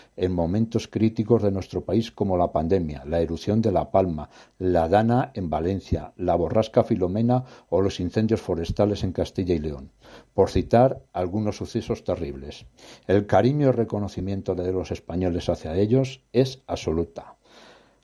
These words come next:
Valorémoslo y también agradezcamos a quienes tuvieron esa maravillosa idea de crear la ume.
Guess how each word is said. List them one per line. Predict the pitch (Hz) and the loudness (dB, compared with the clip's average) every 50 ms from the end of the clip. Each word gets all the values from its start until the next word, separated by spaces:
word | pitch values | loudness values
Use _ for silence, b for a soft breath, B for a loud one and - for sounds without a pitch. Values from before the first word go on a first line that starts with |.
| B _ | B _
Valorémoslo | - 107 104 107 110 117 131 147 147 143 123 - 120 113 107 85 - - _ _ _ _ | 4 4 6 6 6 6 6 4 4 2 0 0 0 0 0 0 -2 -10 _ _ _ _
y | - 98 | -12 -12
también | - - 82 90 98 110 120 120 123 | -8 -8 -8 -4 0 0 2 4 4
agradezcamos | 113 107 104 101 95 95 - - - 120 127 131 127 - | 4 4 2 2 2 0 -2 0 0 2 2 2 0 -2
a | 107 95 | -4 -4
quienes | - 101 92 92 - - | -2 -4 -4 -4 -6 -6
tuvieron | - 90 92 107 110 113 113 113 | -4 -2 0 2 2 2 2 2
esa | 107 - 107 | 0 0 -2
maravillosa | 98 98 95 92 85 87 92 90 90 101 - - 92 | 0 2 0 0 2 2 0 0 0 -2 -2 0 -2
idea | 85 87 98 107 117 120 127 - _ _ | 0 0 2 2 2 0 0 -4 _ _
de | - - 82 | -8 -8 -6
crear | - - 92 95 95 95 | -2 2 4 4 6 6
la | 95 90 | 4 2
ume. | 85 85 78 69 71 - | 0 0 -4 -8 -12 -16